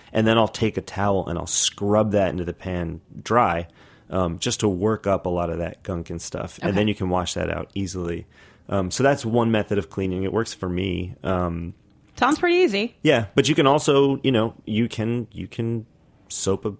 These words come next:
Speaker 1: a cast iron pan. It's
Speaker 2: Right.
Speaker 1: okay. You just wanna go back and re-season it. You know, you wanna,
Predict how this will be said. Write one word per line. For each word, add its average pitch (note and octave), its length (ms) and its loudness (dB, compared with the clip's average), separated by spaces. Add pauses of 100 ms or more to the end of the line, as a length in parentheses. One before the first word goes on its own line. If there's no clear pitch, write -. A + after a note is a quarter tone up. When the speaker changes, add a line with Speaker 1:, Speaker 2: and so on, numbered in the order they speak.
(120)
Speaker 1:
a - 40 -8
cast A2+ 340 -6
iron A2 140 -6
pan. C3 260 -8
It's - 140 -10
Speaker 2:
Right. G2 120 -2
Speaker 1:
okay. C3 240 0 (300)
You C#3+ 140 4
just E3+ 160 2
wanna D3+ 200 4
go C3 160 6
back A2+ 320 4
and G#2 100 0
re-season G#2 580 -2
it. D#2+ 160 -6
You G2+ 100 0
know, F#2+ 120 2
you G#2 160 4
wanna, A2+ 280 2